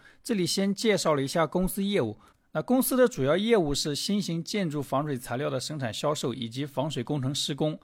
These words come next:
公司的产品和服务广泛应用于房屋建筑、高速铁路、地铁和城市轨道等。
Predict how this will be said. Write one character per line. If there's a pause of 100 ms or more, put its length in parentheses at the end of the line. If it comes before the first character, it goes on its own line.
(240)
公
司
的
产
品
和
服
务
广
泛
应
用
于
房
屋
建
筑、
高
速
铁
路、 (240)
地
铁
和
城
市
轨
道
等。